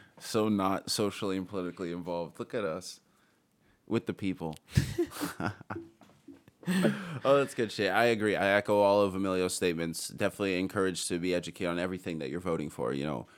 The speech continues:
as much as you can, or everything that you're staking your name on. That's what a vote is. You're staking your name on,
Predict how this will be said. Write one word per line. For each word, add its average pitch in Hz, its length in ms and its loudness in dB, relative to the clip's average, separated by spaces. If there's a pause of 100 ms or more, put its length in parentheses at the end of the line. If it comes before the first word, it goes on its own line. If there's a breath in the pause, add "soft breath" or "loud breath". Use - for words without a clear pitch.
as 80 160 -8
much 92 180 -4
as 85 100 -6
you 85 80 -6
can, 69 320 -4
or 71 80 -4
everything 90 420 0
that 82 180 0
you're 80 260 -2 (300 soft breath)
staking 95 440 -2
your 90 140 0
name 92 300 0
on. 71 240 -6
That's 90 180 -6
what 95 100 -4
a 95 40 -6
vote 95 240 -2
is. 90 240 -4
You're 85 80 -10
staking 90 340 -4
your 87 140 0
name 87 260 0
on, 80 320 -2